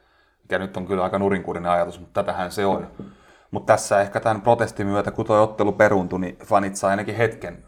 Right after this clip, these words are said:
kokea taas, että he omistavat tämän seuran, kun saivat vietyä aasialaisilta tän pitkään odotetun huippuottelun. Ja he estivät sen omalla toiminnallaan, niin ehkä silloin ainakin pienen hetken ajan niin seura kuuluu taas niille, kenelle sen pitää kuulua.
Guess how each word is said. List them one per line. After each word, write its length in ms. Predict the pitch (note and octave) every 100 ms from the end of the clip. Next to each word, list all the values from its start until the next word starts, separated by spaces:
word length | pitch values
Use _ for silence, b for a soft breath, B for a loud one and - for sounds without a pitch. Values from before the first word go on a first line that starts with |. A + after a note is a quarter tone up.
| -
kokea 380 | G2+ - F2
taas, 280 | - F#2 F2+
että 280 | - - E2+ F#2+
he 180 | G#2+ - -
omistavat 500 | F2+ - F2+ F2+ -
tämän 240 | F2+ F2+
seuran, 340 | F2+ F#2+ F2+ F2
kun 120 | F2+
saivat 360 | F#2+ F2+ F#2
vietyä 360 | G2 F#2 F2+ F#2+ - B B
aasialaisilta 840 | A2+ G#2 G2 F2+ F2+ F2 F#2 F2+
tän 340 | F2+ F#2+ F#2+ - -
pitkään 340 | G#2+ - F#2+
odotetun 380 | G2+ F#2 F2+ F#2+
huippuottelun. 840 | A2+ G2 - G2 G2 - E2+ E2+ - b b b b b
Ja 140 | F#2+ -
he 180 | G2 G2 -
estivät 540 | G2 - E2+ E2+ E2+
sen 140 | G2+
omalla 260 | F#2+ F#2 F2+
toiminnallaan, 720 | G2 G2 F2 E2 E2+ E2+ F2
niin 140 | F2 F2
ehkä 160 | -
silloin 340 | F#2 G2 F2+ E2+
ainakin 280 | - F#2 F#2
pienen 260 | G#2 F#2+
hetken 300 | F#2 F#2 F2+
ajan 220 | F2 F2 F2
niin 160 | F2 -
seura 320 | - G2+ F#2
kuuluu 280 | F#2 F#2+ F#2+
taas 240 | G2 F#2+
niille, 260 | G#2 F#2+ F#2
kenelle 260 | F#2 F2+
sen 160 | F2 G2+
pitää 280 | A#2+ A#2+ E2+
kuulua. 400 | - - F2+